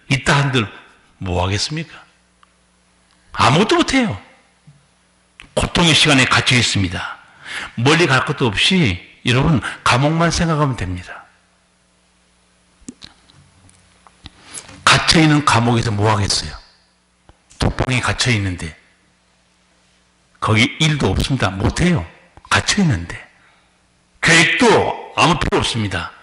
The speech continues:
뛰어난 지혜와 능력도 무용지물이에요. 여러분,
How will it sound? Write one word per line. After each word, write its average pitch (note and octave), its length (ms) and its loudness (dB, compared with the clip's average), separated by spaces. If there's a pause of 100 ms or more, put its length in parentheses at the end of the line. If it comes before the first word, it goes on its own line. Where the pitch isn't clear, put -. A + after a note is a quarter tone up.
(380)
뛰어난 E3 480 4
지혜와 E3+ 500 4
능력도 D#3 840 0
무용지물이에요. B2+ 920 2 (2250)
여러분, G2+ 480 2